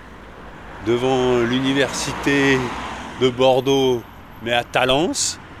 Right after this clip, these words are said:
Je traverse Talence, j'enchaîne les avenues, les ronds-points, les trottoirs,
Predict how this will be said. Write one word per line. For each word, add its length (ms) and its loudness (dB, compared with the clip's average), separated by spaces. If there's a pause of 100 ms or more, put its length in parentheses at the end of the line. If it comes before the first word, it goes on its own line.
(1040)
Je 60 0
traverse 540 0
Talence, 680 0 (420)
j'enchaîne 540 -2
les 200 0
avenues, 560 0
les 120 0
ronds-points, 720 0
les 120 2
trottoirs, 640 -2